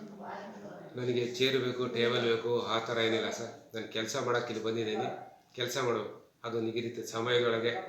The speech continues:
ಬರೋದು ಕಚೇರಿಗೆ, ಮತ್ತು ಇಲ್ಲಿ ಏನು ಸಾರ್ವಜನಿಕರು ಏನು ಬಂದಿರ್ತಾರೆ ಅವ್ರ ಕ್ಷಣಕ್ಕೆ ಸ್ಪಂದಿಸೋದು. ಈ ಕೆಲವರು ಕೇಳ್ಕೊಂಡ್ ಬರ್ತಾರೆ ಸರ್, ಹಿಂಗೆ ನಿಂತ್ಕೊಂಡು ಮಾತಾಡ್ತಿರ್ತಾರೆ, "ಫಸ್ಟ್ ನೀವು ಕೂತ್ಕೊಳ್ಳಿ" ಅಂತ ಹೇಳ್ತೀವಿ ಸರ್. "ಫಸ್ಟ್ ನೀವು ಆರಾಮಾಗಿ ಕೂತ್ಕೊಳ್ಳಿ,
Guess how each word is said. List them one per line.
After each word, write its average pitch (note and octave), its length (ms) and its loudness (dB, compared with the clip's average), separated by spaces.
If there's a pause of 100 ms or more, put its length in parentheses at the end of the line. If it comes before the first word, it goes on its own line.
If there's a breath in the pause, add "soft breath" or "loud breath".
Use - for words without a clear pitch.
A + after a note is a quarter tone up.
(260)
ಬರೋದು B2 340 2
ಕಚೇರಿಗೆ, A2+ 500 0 (400)
ಮತ್ತು C#3 220 0
ಇಲ್ಲಿ A#2 220 4
ಏನು A2+ 680 2 (560)
ಸಾರ್ವಜನಿಕರು C3+ 500 6
ಏನು B2+ 120 2
ಬಂದಿರ್ತಾರೆ A#2 840 0
ಅವ್ರ A#2+ 160 4
ಕ್ಷಣಕ್ಕೆ B2+ 840 2 (240)
ಸ್ಪಂದಿಸೋದು. - 760 4 (260)
ಈ A2+ 120 -4
ಕೆಲವರು D3+ 600 8
ಕೇಳ್ಕೊಂಡ್ C#3+ 320 4
ಬರ್ತಾರೆ - 320 2
ಸರ್, - 280 -6 (480)
ಹಿಂಗೆ C3+ 200 4
ನಿಂತ್ಕೊಂಡು D3 280 8
ಮಾತಾಡ್ತಿರ್ತಾರೆ, C3+ 680 4
"ಫಸ್ಟ್ C3 260 0
ನೀವು D3+ 140 4
ಕೂತ್ಕೊಳ್ಳಿ" C3 380 4
ಅಂತ B2 100 2
ಹೇಳ್ತೀವಿ A2 320 2
ಸರ್. G2+ 100 -4 (880)
"ಫಸ್ಟ್ D3 200 -2
ನೀವು C3+ 120 6
ಆರಾಮಾಗಿ D3 360 6
ಕೂತ್ಕೊಳ್ಳಿ, B2 360 4